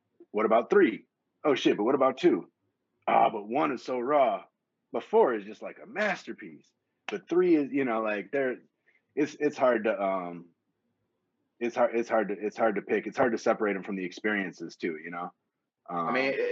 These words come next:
Speaker 2: it's amazing today that, that, you know, any artist can make, make an album that you listen to more than five times, let alone four
Speaker 1: Right,
Speaker 2: in a row.
Speaker 1: right,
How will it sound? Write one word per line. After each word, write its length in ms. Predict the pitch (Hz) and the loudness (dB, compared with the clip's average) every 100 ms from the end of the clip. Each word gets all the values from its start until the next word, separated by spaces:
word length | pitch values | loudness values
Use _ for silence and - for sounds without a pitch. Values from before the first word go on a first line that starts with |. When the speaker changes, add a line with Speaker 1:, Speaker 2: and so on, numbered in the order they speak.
| - | -2
Speaker 2:
it's 120 | - | -2
amazing 380 | 208 170 156 147 | 0 2 2 0
today 320 | 139 120 160 | -2 0 2
that, 300 | 180 139 - | 2 -2 -2
that, 260 | 113 117 - _ | -2 -2 -4 _
you 120 | 120 | -6
know, 100 | 123 | -6
any 260 | 120 135 175 | -4 -4 -2
artist 380 | 127 123 123 - | 0 2 0 -4
can 100 | 120 | -6
make, 300 | 117 110 - | -4 -4 -6
make 180 | 113 113 | -6 -4
an 60 | |
album 340 | - 117 120 120 | -2 0 0 -2
that 160 | 117 | -6
you 100 | 117 | -4
listen 240 | 123 117 110 | -6 -6 -10
to 160 | 131 | -10
more 200 | 113 120 | -8 -6
than 120 | 117 113 | -8 -4
five 320 | 127 120 117 | -2 -2 -2
times, 360 | 135 151 131 | -4 -4 -6
let 120 | 123 113 | -6 -4
alone 240 | 113 117 | -4 -2
four 80 | 107 | 2
Speaker 1:
Right, 180 | 107 92 | 2 2
Speaker 2:
in 60 | |
a 80 | 104 | -2
row. 260 | 113 139 - | 0 0 0
Speaker 1:
right, 280 | 101 107 | -2 -2